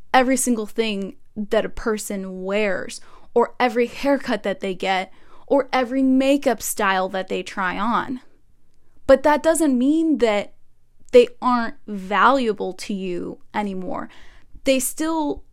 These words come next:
bring you happiness, even though maybe sometimes they cause you a little stress, they still probably have some things that they believe in or that they say that you still find valuable, even though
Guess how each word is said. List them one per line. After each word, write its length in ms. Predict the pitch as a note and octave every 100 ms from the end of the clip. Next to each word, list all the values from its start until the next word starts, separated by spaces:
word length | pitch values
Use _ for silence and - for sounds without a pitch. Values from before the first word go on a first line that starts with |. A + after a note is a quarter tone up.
| -
bring 300 | G#3 C4+ D4
you 140 | B3+
happiness, 840 | G#3 A3 F#3 A#3 A#3+ D4 D#4+ - - -
even 260 | C4+ C#4 C4
though 100 | C4
maybe 280 | A3+ A#3
sometimes 680 | B3 A3+ A3 A#3+ A3 A3 - - - -
they 340 | G3+ G#3 G3+
cause 420 | G3+ - A3+ C4 A#3+
you 140 | A#3+
a 20 |
little 220 | A3+ G#3
stress, 680 | G3+ - G3+ G3+ A3+ C#4+ - - - - - - - - -
they 120 | C4+
still 680 | C4 - C#4+ C4+ B3+ B3 - - -
probably 560 | - A3+ D4+ C4+ C4+ B3
have 440 | G#3 A3 A3+ G#3
some 260 | - G#3+ G3+
things 680 | - A#3 G#3+ G3+ G3+ - - - - _ - - - - - - -
that 440 | G3+ B3 - G3
they 240 | G#3 A3 A#3
believe 580 | G3+ G3+ F#3+ G3+ C4 C#4
in 160 | A#3
or 80 | G3+
that 180 | G#3 G3
they 140 | G#3+
say 520 | G3+ - A3+ C#4 C#4+
that 220 | B3+ G#3+ G3
you 360 | F3+ G3+ B3
still 460 | A#3+ - - G#3+ A#3
find 400 | - G#3 G3+ G3
valuable, 720 | F#3+ F#3 C#4+ C#4+ G#3 G#3+ A3+
even 400 | C4 B3+ A#3+ A3
though 500 | G#3+ B3 C4 A#3 A#3